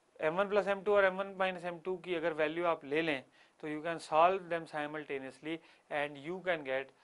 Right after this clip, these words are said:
what? The values of M one and M two। You can get what?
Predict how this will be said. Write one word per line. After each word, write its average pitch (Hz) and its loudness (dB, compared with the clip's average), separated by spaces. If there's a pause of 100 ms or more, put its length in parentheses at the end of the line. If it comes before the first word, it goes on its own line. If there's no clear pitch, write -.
(220)
what? 139 0 (420)
The 156 -6 (120)
values 139 -4
of 135 -2 (120)
M 131 -12
one 127 -8
and 147 -8 (360)
M 113 -12
two। 110 -16 (100)
You 131 -16
can 135 -10
get 135 -6
what? 147 0